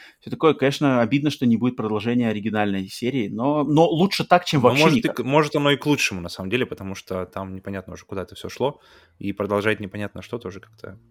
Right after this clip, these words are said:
Speaker 2: может, и не
Speaker 1: Ну
Speaker 2: лучшая идея.
Speaker 1: чё,
Speaker 2: Может,
Speaker 1: ну,
Speaker 2: лучше
Speaker 1: ну,
Speaker 2: просто
Speaker 1: я был,
Speaker 2: новый
Speaker 1: ну, я был доволен тем, что там
Speaker 2: Да?
Speaker 1: было.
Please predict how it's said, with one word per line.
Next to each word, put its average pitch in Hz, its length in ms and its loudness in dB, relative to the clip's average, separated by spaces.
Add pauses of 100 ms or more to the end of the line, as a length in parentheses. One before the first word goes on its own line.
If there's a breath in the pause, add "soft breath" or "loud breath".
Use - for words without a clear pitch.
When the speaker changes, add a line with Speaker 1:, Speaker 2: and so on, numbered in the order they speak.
(240)
Speaker 2:
может, 92 300 -8
и 95 40 -12
не 98 80 -6
Speaker 1:
Ну - 20 -4
Speaker 2:
лучшая 98 280 -6
идея. 92 120 -2
Speaker 1:
чё, - 0 -
Speaker 2:
Может, 135 240 0
Speaker 1:
ну, - 20 -2
Speaker 2:
лучше 147 200 -4
Speaker 1:
ну, - 0 -
Speaker 2:
просто 127 280 2
Speaker 1:
я 123 60 6
был, 120 200 4
Speaker 2:
новый 165 120 2
Speaker 1:
ну, 147 60 6
я 135 200 6
был 175 160 2
доволен 175 500 4 (560)
тем, 117 160 -2
что - 180 -14
там 101 140 -4
Speaker 2:
Да? - 20 -6
Speaker 1:
было. 110 240 -6